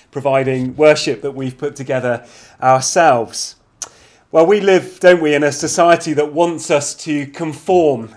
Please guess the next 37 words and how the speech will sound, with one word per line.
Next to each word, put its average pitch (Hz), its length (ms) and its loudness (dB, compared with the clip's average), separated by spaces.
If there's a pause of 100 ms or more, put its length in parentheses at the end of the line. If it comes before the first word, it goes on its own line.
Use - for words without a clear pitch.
in 139 300 -6
so 151 240 2
many 143 220 -2
ways, 151 380 0
to 143 120 -12
conform 180 460 -2
to - 80 -10
what 165 160 -2
they 143 160 0
want 180 440 2
and 139 300 -4
to 147 100 -8
live 156 720 -4
the 143 120 -4
way 135 260 0
that 139 160 -10
they 143 140 0
want 160 340 -2
us 135 280 -2
to 151 120 -6
live. 151 540 2 (560)
Do 180 80 -8
you 226 80 0
know, 240 80 4
it's 185 100 -2
estimated 190 640 -2
that 175 160 -4
we're 190 220 0
exposed 170 800 -4
to 170 200 -4
over 160 280 0
five 185 580 -6
thousand 160 680 -6
different 175 400 -4
advertisements 147 960 -2
every 139 340 -4
day. 127 420 -4